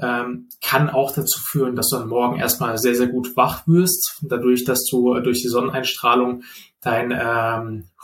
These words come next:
Rhyth-, Rhythmus, dein Schlafrhythmus natürlich auch enorm verbesserst,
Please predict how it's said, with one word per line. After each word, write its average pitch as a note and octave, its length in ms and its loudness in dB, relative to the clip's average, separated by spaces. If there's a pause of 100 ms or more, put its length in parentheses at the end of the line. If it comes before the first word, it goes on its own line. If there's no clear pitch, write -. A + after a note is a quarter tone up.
Rhyth-, F3 240 2 (200)
Rhythmus, D3+ 520 0
dein B2 140 -2
Schlafrhythmus C#3 840 0
natürlich B2+ 380 -2
auch C#3+ 340 -4 (100)
enorm B2+ 340 0
verbesserst, B2 800 0